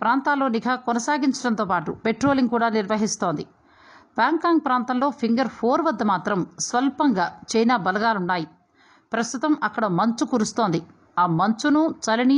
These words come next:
తట్టుకోగలిగిన వాళ్ళు మాత్రం అక్కడున్నారు. మిగతా వారు వెనక్కి వెళ్ళిపోయారు. గల్వాన్, గోగ్రా నుంచి చైనా బలగాలు తిరుగుముఖం పట్టాయి.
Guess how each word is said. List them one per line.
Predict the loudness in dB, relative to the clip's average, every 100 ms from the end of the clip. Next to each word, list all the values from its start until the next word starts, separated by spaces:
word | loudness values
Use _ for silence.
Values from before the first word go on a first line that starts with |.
| 2
తట్టుకోగలిగిన | -2 -4 -2 0 0 2 2 4
వాళ్ళు | 2 2 2
మాత్రం | 0 0 -2 -2 -4
అక్కడున్నారు. | -4 -2 0 0 -2 -4 -16 _ -20 _
మిగతా | -4 -2 0
వారు | 2 2 0 -2
వెనక్కి | -2 -2 -2
వెళ్ళిపోయారు. | -2 0 0 0 -2 -8 _ -20 -20 -10 -2
గల్వాన్, | 0 2 2 2 2
గోగ్రా | 0 0 0 0
నుంచి | 0 -2 -4 -2
చైనా | 0 2 0 0
బలగాలు | 0 0 0 -2 -2
తిరుగుముఖం | -2 0 0 0 -2
పట్టాయి. | -2 -2 -4